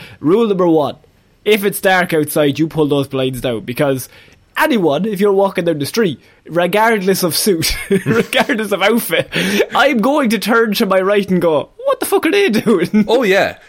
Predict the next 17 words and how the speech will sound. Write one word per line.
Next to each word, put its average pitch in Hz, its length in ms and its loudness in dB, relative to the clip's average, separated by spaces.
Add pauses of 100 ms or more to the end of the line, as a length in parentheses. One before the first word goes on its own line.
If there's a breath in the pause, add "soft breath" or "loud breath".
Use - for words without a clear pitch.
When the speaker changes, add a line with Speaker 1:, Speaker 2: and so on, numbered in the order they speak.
Speaker 2:
the, 156 260 2
um, 139 360 0
like, 147 340 -2 (920)
sure, - 320 -2
I 208 120 0
would, 147 340 -2
I 165 100 0
would 151 160 0
argue, 92 380 -4
like, 85 220 -8 (680 soft breath)
once 202 320 -4
the 117 60 -12
sun, 127 440 -4
like, 131 220 -4
once 175 240 -4
it 104 100 -10
gets, - 480 -8